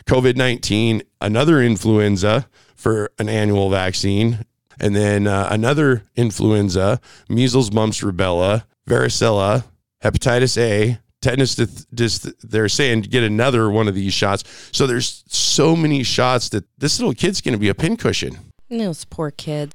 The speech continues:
Speaker 2: You know, and back when our parents were, were growing up, or maybe we should go back even further to our grandparents, they didn't have that many shots. And look at how long they're living. Uh, some gentleman just celebrate his hundred and second birthday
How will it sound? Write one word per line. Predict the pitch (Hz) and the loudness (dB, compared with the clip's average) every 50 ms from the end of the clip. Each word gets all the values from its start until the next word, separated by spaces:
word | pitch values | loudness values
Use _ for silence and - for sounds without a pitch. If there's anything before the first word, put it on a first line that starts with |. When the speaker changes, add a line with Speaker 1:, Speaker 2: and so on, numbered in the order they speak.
| - - | -14 -8
Speaker 2:
You | 185 196 175 | -6 -4 -2
know, | 220 226 214 | -2 -2 -2
and | - 147 202 196 | -2 -2 -2 0
back | 202 196 208 - - | 0 0 0 -2 -4
when | 196 185 | -4 -2
our | 170 156 | 0 -2
parents | 151 - - 170 165 170 175 180 170 - - - | -2 -2 -4 -4 -2 -2 -2 -4 -4 -6 -6 -4
were, | 147 147 135 131 139 143 127 127 | -4 -2 -2 -2 -4 -6 -8 -10
were | - 156 147 143 | -10 -8 -8 -8
growing | 139 139 151 139 139 135 135 135 | -6 -6 -4 -4 -4 -4 -4 -4
up, | 135 135 - 143 | -6 -6 -6 -8
or | 139 | -6
maybe | 139 139 139 143 139 | -6 -4 -4 -4 -4
we | 143 143 | -4 -4
should | 139 - - | -6 -6 -6
go | 143 | -6
back | 131 139 135 135 - | -6 -6 -6 -6 -8
even | 135 135 135 131 | -10 -10 -10 -8
further | - 151 143 135 135 131 | -6 -4 -4 -4 -2 -4
to | 143 | -2
our | 131 131 135 | -4 -4 -4
grandparents, | 135 147 143 143 151 160 156 - 135 131 127 127 127 - - - - - - - - - - | -4 -4 -4 -2 -2 -2 -4 -4 -4 -6 -6 -6 -6 -8 -10 -12 -12 -18 -20 -20 -20 -10 -8
they | 320 302 | -6 -4
didn't | 285 214 156 143 | -2 -4 -2 -2
have | 135 143 143 131 | -2 -2 -2 -2
that | - 127 113 | -2 -4 -2
many | 113 131 131 135 | -2 -4 -4 -4
shots. | - - 147 139 156 214 - - - - - - _ _ - | -4 -2 -2 -2 -2 -2 -4 -6 -8 -8 -10 -18 _ _ -6
And | 220 233 240 | -4 -2 -2
look | 247 254 277 | -2 -4 -4
at | 269 | -4
how | 262 269 262 | -2 -2 0
long | 269 262 269 269 | 0 0 0 0
they're | 269 269 262 | 0 -2 -2
living. | 240 262 269 277 202 151 165 - - - | -2 -2 -2 -2 -4 -4 -4 -8 -10 -8
Uh, | - 190 - - | -8 -6 -6 -6
some | 180 - - 233 262 277 | -6 -4 -4 -2 -2 -2
gentleman | 208 185 220 226 254 269 262 277 277 285 277 220 | 0 0 0 0 2 0 0 0 0 0 -2 -2
just | 175 - 214 208 214 226 247 - - - - _ _ _ | -2 0 2 2 2 0 -2 -4 -8 -10 -14 _ _ _
celebrate | - - 262 247 247 220 - 214 208 202 - - | -6 -2 -2 -2 -2 -2 -2 -2 -2 -2 -4 -6
his | 160 190 196 175 - - - | -6 -6 -4 -4 -6 -10 -14
hundred | - - 226 247 240 254 254 254 220 - | -10 -6 -6 -4 -2 -2 -2 -4 -4 -6
and | - - 180 180 170 - | -6 -6 -4 -4 -4 -6
second | - - - 214 202 196 - 202 202 196 - - - 147 - _ | -6 -4 -4 -4 -4 -4 -4 -6 -8 -8 -10 -12 -18 -20 -10 _
birthday | 180 170 180 190 180 - - 151 139 151 139 131 123 110 113 117 - | -2 -2 -2 -2 -4 -8 -14 -12 -6 -4 -4 -4 -4 -4 -6 -10 -12